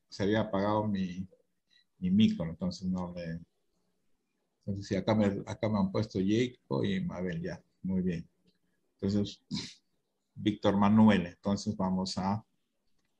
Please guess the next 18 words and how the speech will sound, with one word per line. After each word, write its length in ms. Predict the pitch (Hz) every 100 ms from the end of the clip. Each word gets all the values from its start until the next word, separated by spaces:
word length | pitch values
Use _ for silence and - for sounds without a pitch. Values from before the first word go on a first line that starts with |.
| _ _ _ _ _ _ _ _ _ _ _ _ _ _ _ _ _ _ _ _ _
Tú 80 | 104
no, 240 | 104 104
tú 120 | - 107
no 100 | 107
más, 340 | 98 - -
tú 100 | 117
no 100 | 110
más 920 | 107 107 104 - - - - - - _ _ _ - - _ _ _ _
hecho 220 | 110 98 104
este 220 | - 98
ejercicio. 460 | 101 95 87 - 92
Ah, 180 | 90 -
ejercicio 960 | - 117 131 120 170 165 180 196 220 - _ _ _ _ _ _ _ _ _ _ _ _ _ _ _ _ _ _ _ _ _
el 280 | 123 123 131
diez. 580 | 165 151 113 - - -
A 100 | 127
ver, 240 | 139 131
dime 500 | 156 196 156 220 -